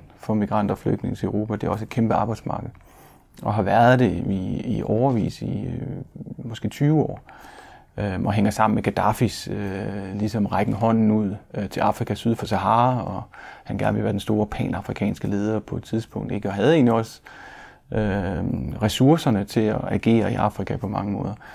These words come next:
Og det gjorde, når rigtig mange afrikanere søgte mod Libyen for at arbejde, og det, så der er en meget veletableret, veletableret arbejdsmigra-, migrationstrafik til Libyen. Øhm, så der er rigtig mange migranter i Libyen, og også nu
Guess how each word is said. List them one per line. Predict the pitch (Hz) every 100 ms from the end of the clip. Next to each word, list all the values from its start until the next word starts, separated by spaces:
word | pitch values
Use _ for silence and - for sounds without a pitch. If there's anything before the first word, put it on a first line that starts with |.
| - - - -
Og |
det | 127
gjorde, | 165 156
når | 127
rigtig | 127 131
mange | 123 127
afrikanere | 117 117 123 107
søgte | - 131 127
mod | 117 107 107 101
Libyen | 101 110 117 104 104 104
for | 110
at | 101
arbejde, | 120 131 127 107 90 -
og | 104
det, |
så | 104
der | 107
er |
en | 117
meget | 120 120
veletableret, | 120 120 123 - - 101
veletableret | 113 120 120 - 110 107 - - -
arbejdsmigra-, | - 110 120 - - 104 101 104 95 92
migrationstrafik | 98 104 - - 98 101 - 107 - 117 - _
til | - 120
Libyen. | 113 104 - 80 - - - - - - _ -
Øhm, | 107 104 98 95 98 - - - -
så | - - 123 113
der | 127
er | 123 135
rigtig | 151 151
mange | 147 151
migranter | 135 151 175 113 -
i | -
Libyen, | 120 127 120 107 101 110
og | 107 120
også | 170 -
nu | 156 156